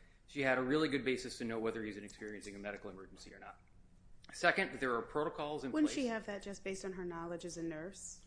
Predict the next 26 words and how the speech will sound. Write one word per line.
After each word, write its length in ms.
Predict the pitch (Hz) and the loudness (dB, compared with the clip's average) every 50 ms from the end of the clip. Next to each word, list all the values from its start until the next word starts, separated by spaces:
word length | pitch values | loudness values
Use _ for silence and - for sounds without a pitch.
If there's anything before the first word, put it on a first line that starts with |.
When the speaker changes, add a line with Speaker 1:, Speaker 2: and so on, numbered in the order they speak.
| - - - | -18 -12 -8
Speaker 2:
without 320 | - 185 - 180 175 170 - | -6 -4 -2 0 -2 0 -2
regard 540 | 180 175 - 165 165 165 165 170 180 175 - | -4 -4 -2 -4 -2 -2 -2 -4 -6 -8 -8
to 320 | - - 180 165 160 160 156 151 151 - | -6 -4 -4 -4 -4 -4 -2 0 0 0
whether 180 | 165 160 165 170 | 0 -2 -4 -6
she 160 | - - 156 | -8 -10 -10
saw 240 | 151 - 165 156 156 | -10 -8 -8 -8 -6
him 160 | 151 156 160 | -4 -4 -6
before, 560 | 147 147 - - 156 156 151 151 165 180 190 - - - - - - - - - | -6 -6 -10 -8 -8 -6 -4 -6 -6 -6 -8 -12 -18 -20 -20 -20 -20 -20 -14 -10
not 220 | 170 160 165 165 | -8 -6 -6 -4
eating 280 | 170 175 170 160 160 165 | -4 -4 -6 -4 -4 -4
or 60 | 160 | -4
not 220 | 160 160 160 160 - | -4 -6 -6 -8 -8
drinking? 440 | 175 170 175 180 180 180 180 185 185 - - - - - - - - - | -6 -6 -6 -6 -6 -6 -6 -6 -8 -10 -16 -18 -18 -20 -20 -20 -10 -2
Speaker 1:
Her 200 | - 185 170 147 | 4 4 4 4
Speaker 2:
Is 80 | 123 113 | 4 2
Speaker 1:
general 240 | 135 151 160 190 202 214 | 4 4 6 6 6 4
Speaker 2:
that, 100 | 196 - - - - - - - - | 2 0 -4 -12 -16 -18 -18 -18 -14
Speaker 1:
Sorry, 200 | - - - - - | -10 -8 -8 -8 -8
I'm 60 | - 208 | -8 -4
Speaker 2:
is 60 | 170 | -2
that 60 | 190 | -2
Speaker 1:
sorry. 100 | 196 196 | -2 -2
Speaker 2:
testimony 420 | - 190 185 - - 196 180 170 | -2 -4 -4 -2 -2 -2 -2 0
necessary 640 | 170 170 156 151 151 - - 175 - - 170 170 175 | -2 -4 -4 -4 -6 -8 -10 -10 -6 -4 -4 -4 -4
for 140 | 175 - - | -4 -6 -8
that 220 | 190 190 196 214 | -8 -8 -8 -8